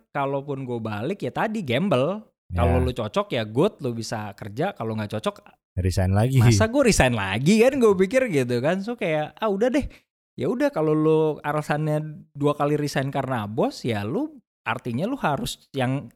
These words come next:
Speaker 1: langkah berikutnya lu harus nggak punya bos gitu, logiknya gitu, gitu. So waktu itu gue pikir ya udah deh, gue cobain lah gitu. Gue nggak tahu sih bakal kayak gimana, bakal sukses, bakal enggak, bakal tahan, bakal nggak tahan, bakal cocok, nggak cocok, nggak
Speaker 2: Hmm,
Speaker 1: tahu. Tapi
Speaker 2: hmm.
Speaker 1: udah deh,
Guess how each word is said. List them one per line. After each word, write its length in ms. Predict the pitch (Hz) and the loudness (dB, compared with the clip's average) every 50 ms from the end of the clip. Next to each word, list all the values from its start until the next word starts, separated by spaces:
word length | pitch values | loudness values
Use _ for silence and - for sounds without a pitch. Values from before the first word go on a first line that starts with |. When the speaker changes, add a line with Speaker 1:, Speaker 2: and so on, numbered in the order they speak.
| _ _ | _ _
Speaker 1:
langkah 340 | - 143 139 131 135 139 135 | -2 0 0 0 0 0 0
berikutnya 420 | 131 131 127 113 - 113 143 175 | 0 0 0 -2 -2 -2 -2 -2
lu 140 | 202 214 247 | -2 0 2
harus 160 | 233 190 151 | 2 2 2
nggak 160 | - 135 120 107 | 0 -2 -2 -2
punya 240 | 117 120 123 180 220 | -2 0 0 2 4
bos 300 | 202 175 160 151 - - | 6 6 6 4 2 -2
gitu, 300 | 127 110 113 104 - 110 | -6 -6 -6 -6 -6 -8
logiknya 840 | 110 110 110 113 117 123 - _ - 175 196 208 196 175 151 139 | -6 -6 -6 -6 -8 -10 -10 _ -6 -4 -4 -2 -2 -4 -6 -6
gitu, 400 | 123 117 147 - - 120 104 104 | -4 -4 -6 -4 -2 -2 -2 -2
gitu. 240 | 104 98 107 - 107 | -2 -4 -6 -6 -6
So 140 | 110 127 156 | -4 -2 -2
waktu 160 | 160 135 135 | -2 -2 -2
itu 80 | 139 160 | -6 -6
gue 120 | 165 151 | -6 -4
pikir 200 | 147 160 175 165 | -4 -4 -2 -2
ya 80 | 127 113 | -2 -2
udah 140 | 113 131 156 | -2 -2 -2
deh, 140 | 202 226 220 - _ _ _ _ _ _ _ _ _ _ _ | -4 -4 -6 -10 _ _ _ _ _ _ _ _ _ _ _
gue 180 | - 127 - - | -6 -6 -2 0
cobain 340 | - 127 127 127 135 165 190 | 2 2 4 4 4 4 4
lah 180 | 226 254 247 208 | 4 2 2 2
gitu. 380 | 151 131 - - 117 117 117 110 | 0 -2 -4 -2 -4 -2 -4 -4
Gue 180 | 110 117 160 208 | -2 -2 0 2
nggak 180 | 208 151 135 - | 2 0 0 0
tahu 180 | 202 220 240 240 | 0 2 2 0
sih 160 | - 233 240 | 0 -2 0
bakal 340 | 196 147 131 - - 131 135 | 2 2 0 2 0 -2 -2
kayak 200 | 127 143 131 127 | -2 -2 -4 -2
gimana, 400 | 123 120 143 180 214 185 175 175 | -4 -4 -4 -4 -2 -2 -2 -2
bakal 380 | 160 123 113 - 113 113 113 113 | -2 -4 -4 -4 -6 -6 -4 -6
sukses, 460 | 110 - 185 190 - - 208 208 - | -6 -8 -10 -10 -6 -4 -4 -4 -4
bakal 320 | - 127 107 - - 113 104 | -4 -6 -6 -6 -6 -6 -6
enggak, 260 | 123 160 185 208 214 | -6 -6 -4 -4 -4
bakal 240 | 170 120 113 - 113 | -4 -4 -4 -4 -8
tahan, 360 | 110 - 147 156 175 196 196 185 | -6 -6 -6 -4 -2 -2 -2 -2
bakal 380 | 151 123 - - 117 117 113 | -4 -6 -6 -6 -8 -6 -6
nggak 240 | 110 113 110 - - | -6 -6 -8 -10 -8
tahan, 400 | - 151 180 190 190 202 208 196 | -6 -6 -4 -2 -2 0 0 0
bakal 200 | 160 123 - 120 | -2 -2 -4 -6
cocok, 260 | 117 - 165 175 - 190 | -6 -6 -8 -8 -8 -8
nggak 160 | - 147 127 139 | -8 -6 -6 -4
cocok, 120 | 143 - | -2 0
nggak 160 | 98 98 98 95 | 0 0 0 0
Speaker 2:
Hmm, 80 | - | -2
Speaker 1:
tahu. 60 | 147 135 | -4 -2
Tapi 200 | - 98 95 92 | -2 -2 -2 -2
Speaker 2:
hmm. 360 | 92 - _ _ _ _ _ | -4 -8 _ _ _ _ _
Speaker 1:
udah 140 | - 113 143 | -10 -8 -6
deh, 160 | 165 220 220 | -4 -4 -6